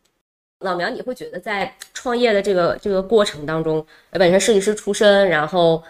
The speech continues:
做一家科技公司，短板是非常明显的哈，就是，呃，那你会怎么来去定义自己在这个过程当中的，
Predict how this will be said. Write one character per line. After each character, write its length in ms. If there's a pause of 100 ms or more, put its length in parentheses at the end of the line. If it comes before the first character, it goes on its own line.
(140)
做 200
一 80
家 340
科 260
技 160
公 200
司， 280 (400)
短 240
板 160
是 140
非 100
常 160
明 260
显 180
的 200
哈， 120 (120)
就 120
是， 260 (360)
呃， 260
那 80
你 120
会 160
怎 140
么 80
来 100
去 120
定 180
义 160
自 160
己 140
在 120
这 120
个 100
过 180
程 220
当 240
中 240
的， 260